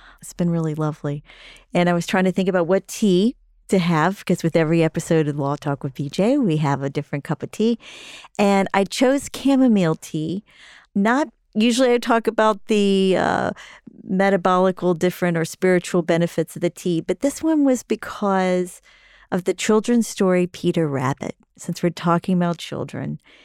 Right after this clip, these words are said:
And his mother gave him chamomile tea to get well. And after what you've said this whole time, I'm warm and fuzzy realizing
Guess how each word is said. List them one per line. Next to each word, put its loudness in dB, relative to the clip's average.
And -6
his -6
mother 0
gave 2
him -2
chamomile 2
tea -6
to -14
get -6
well. -8
And 2
after 0
what -2
you've -2
said 0
this -4
whole 2
time, -2
I'm -2
warm 2
and 0
fuzzy 0
realizing 0